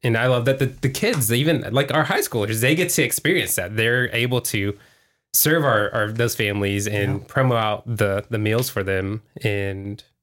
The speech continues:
Speaker 1: I'm sure they get, you know, filled, their hearts filled by doing that.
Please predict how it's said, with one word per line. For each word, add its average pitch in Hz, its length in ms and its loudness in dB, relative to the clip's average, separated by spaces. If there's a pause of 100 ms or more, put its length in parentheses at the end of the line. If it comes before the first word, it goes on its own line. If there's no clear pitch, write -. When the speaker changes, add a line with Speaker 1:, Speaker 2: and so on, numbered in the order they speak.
(320)
Speaker 1:
I'm 104 120 2
sure 101 240 -2
they 98 200 0
get, 98 260 -2 (1160)
you 107 80 2
know, 98 160 -2 (600)
filled, 113 400 0 (500)
their 117 120 2
hearts 120 280 -2
filled 101 360 -4 (240)
by 107 120 -2
doing 101 220 -4
that. 98 180 -8